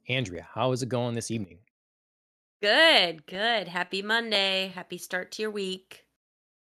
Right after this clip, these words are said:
Speaker 2: Or your work
Speaker 1: Yes.
Speaker 2: week, at least, however you count it.
Speaker 1: Mm-hmm. Mm-hmm. Yeah.
Speaker 2: How,
Speaker 1: Well,
Speaker 2: how's your
Speaker 1: we got
Speaker 2: weekend been?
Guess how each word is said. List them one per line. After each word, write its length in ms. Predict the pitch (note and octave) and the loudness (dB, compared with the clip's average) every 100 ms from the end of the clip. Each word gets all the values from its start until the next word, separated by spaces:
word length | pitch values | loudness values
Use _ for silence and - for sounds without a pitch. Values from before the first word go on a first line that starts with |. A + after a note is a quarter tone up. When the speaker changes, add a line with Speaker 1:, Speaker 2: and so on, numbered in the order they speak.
| - | -4
Speaker 2:
Or 80 | F3 | 0
your 140 | A2 | 2
work 120 | A2+ | 2
Speaker 1:
Yes. 200 | E3+ - | 0 -2
Speaker 2:
week, 200 | - - | -6 -6
at 60 | D#3 | -6
least, 580 | E3 D#3+ D#3+ - - - | -4 -4 -4 -8 -16 -16
however 260 | E3 D#3 D#3 | -10 -8 -6
you 140 | E3+ F3+ | -8 -8
count 300 | E3 C#3+ C#3+ | -12 -10 -12
it. 200 | C#3+ - _ _ _ _ _ _ _ _ A#2 | -14 -16 _ _ _ _ _ _ _ _ -14
Speaker 1:
Mm-hmm. 760 | F2 A2+ D3 - _ _ - F#2 | -10 -8 -8 -12 _ _ -18 -16
Mm-hmm. 220 | G2+ A#2+ - _ _ - | -12 -14 -16 _ _ -8
Yeah. 260 | G2+ C3 G2+ _ - | -2 -2 -2 _ -12
Speaker 2:
How, 180 | F3 E3+ - | -12 -12 -6
Speaker 1:
Well, 360 | B2 A#2 D3+ - - | 0 2 2 -2 -12
Speaker 2:
how's 220 | F#3+ F#3+ | -10 -6
your 180 | F#3 F3+ | -4 -2
Speaker 1:
we 80 | F3+ - | 0 0
got 40 | |
Speaker 2:
weekend 200 | E3+ E3 | -2 -4
been? 300 | E3 D#3 D3+ | -2 -2 -6